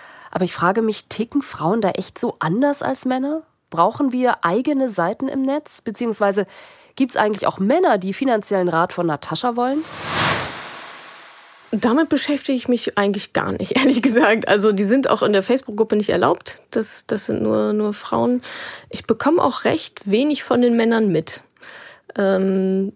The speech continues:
Speaker 2: also ich weiß schon auch, dass Männer zum Beispiel auch meinen Blog lesen oder auch,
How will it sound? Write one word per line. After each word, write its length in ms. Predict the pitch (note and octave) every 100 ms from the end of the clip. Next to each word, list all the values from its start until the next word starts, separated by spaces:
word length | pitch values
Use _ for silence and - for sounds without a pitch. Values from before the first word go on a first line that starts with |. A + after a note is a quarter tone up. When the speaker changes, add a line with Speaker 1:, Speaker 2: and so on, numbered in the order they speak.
| -
Speaker 2:
also 220 | F#3+ F#3
ich 160 | - -
weiß 240 | G#3+ A#3+ C4+
schon 200 | C4 A3+
auch, 100 | -
dass 180 | G3+
Männer 200 | G3+ F#3
zum 140 | F#3+ F3+
Beispiel 200 | F3+ -
auch 80 | -
meinen 140 | G#3
Blog 200 | A#3 -
lesen 420 | A3 G#3+ G#3 G#3+
oder 260 | G3+ F3 D3
auch, 320 | F3 E3+ -